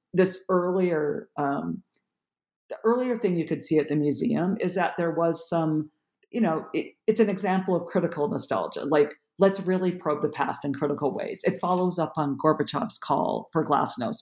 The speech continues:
openness. Let's really be honest about the past. But that how, how nostalgia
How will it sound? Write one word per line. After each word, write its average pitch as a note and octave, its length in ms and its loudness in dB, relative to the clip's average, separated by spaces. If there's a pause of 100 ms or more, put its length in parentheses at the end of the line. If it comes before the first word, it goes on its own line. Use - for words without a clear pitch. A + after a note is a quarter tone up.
openness. - 560 -2 (220)
Let's F#3+ 180 4
really F#3+ 220 2
be D#3+ 180 -2
honest C#3+ 380 -4
about - 240 -8
the A2+ 80 -10
past. - 420 -4 (420)
But G3+ 260 2
that E3 340 2 (100)
how, E3 720 0 (600)
how G3 260 4
nostalgia E3 920 0